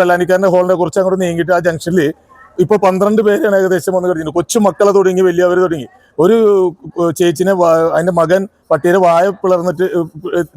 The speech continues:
ചെയ്തിട്ടുണ്ട്, കൈ അകത്തുനിന്ന് പിടിച്ച് വലിച്ചെന്ന് പറയുന്നത്. ഒരു വ-, വയോധികൻ, അത് അപ്പാവത്തിന് ആരുമില്ലാത്ത,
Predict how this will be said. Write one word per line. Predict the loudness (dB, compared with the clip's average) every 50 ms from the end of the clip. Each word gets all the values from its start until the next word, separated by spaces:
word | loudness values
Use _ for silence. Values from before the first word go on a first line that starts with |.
| -2
ചെയ്തിട്ടുണ്ട്, | 0 0 0 0 0 0 0 0 2
കൈ | 2 2 4 4 2
അകത്തുനിന്ന് | 2 0 0 -2 -4 -4
പിടിച്ച് | -2 0 0 0
വലിച്ചെന്ന് | -2 -2 -2 0 0 0
പറയുന്നത്. | 0 0 -2 -6 _ _ _ _ -2 0
ഒരു | 2 2 4 2
വ-, | 2 2 2
വയോധികൻ, | 0 0 0 0 0 0 0 0 0 -2 -4 _ -20 _ -10 -4 -2
അത് | 0 2 2 2 2
അപ്പാവത്തിന് | 2 2 0 0 2 2 2 2 2
ആരുമില്ലാത്ത, | 2 2 2 2 2 0 2 0